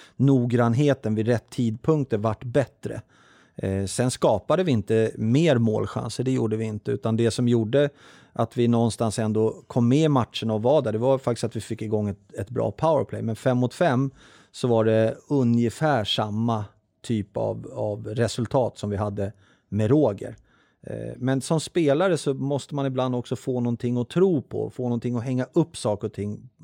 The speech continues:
Och det var just den här tron på att vi kan det här, och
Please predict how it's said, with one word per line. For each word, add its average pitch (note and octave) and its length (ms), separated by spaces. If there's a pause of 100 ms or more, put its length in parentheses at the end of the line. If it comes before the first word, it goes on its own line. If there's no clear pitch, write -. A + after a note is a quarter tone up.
(480)
Och B2 100
det B2 120
var B2+ 120
just B2 240
den B2+ 80
här A2 100
tron D#3+ 520
på G2+ 100
att G2+ 120
vi A2+ 220
kan D#3 380
det G2 80
här, G#2 280
och G#2+ 120